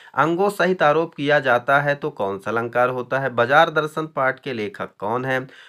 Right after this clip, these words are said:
भक्तिन के पिता का नाम क्या था? मुहावरा पेट पूजा करने का क्या अर्थ है? आनंद यादव की कक्षा में मॉनिटर का क्या नाम था? अपने प्रदेश के दो लोकप्रिय हिंदी समाचार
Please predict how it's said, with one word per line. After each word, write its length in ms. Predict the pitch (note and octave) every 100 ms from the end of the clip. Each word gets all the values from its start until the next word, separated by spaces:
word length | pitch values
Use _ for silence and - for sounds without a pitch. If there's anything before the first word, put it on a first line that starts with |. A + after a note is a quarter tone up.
| _
भक्तिन 400 | G#2 B2+ B2+ E3+ F3
के 120 | F3
पिता 340 | F3 D#3 D3
का 160 | C#3+ C#3
नाम 320 | B2+ A2 F#2+
क्या 260 | F#2 G#2 B2
था? 260 | - C3+ C3+
मुहावरा 540 | C3+ C#3 C#3 C#3+ D#3
पेट 360 | D3+ D#3+ E3+ -
पूजा 280 | D3+ D3 D3
करने 420 | C#3 B2 C3 B2+
का 160 | B2+
क्या 300 | A#2 - G2
अर्थ 340 | G2+ A#2+ A#2+ C3+
है? 120 | C3
आनंद 480 | - A#2+ C3+ D#3 D#3+
यादव 380 | C#3+ B2 C3+ C#3
की 200 | C3+ C3
कक्षा 420 | A#2+ A2 - C3+
में 200 | G2 F2+ - - _
मॉनिटर 460 | A2 C3+ D3 D3 D3+
का 120 | C#3
क्या 280 | - G#2 G#2+
नाम 300 | B2 B2+ C3
था? 320 | - C3 C3 - - _ -
अपने 280 | B2+ D#3+ F#3
प्रदेश 460 | D#3+ D3 E3 E3+
के 140 | - F3
दो 200 | D3 D3+
लोकप्रिय 540 | D3+ D3 - D3+ E3
हिंदी 360 | D#3+ C3+ C3 D3
समाचार 760 | D3 B2 B2 A#2+ A#2+ B2 D#3+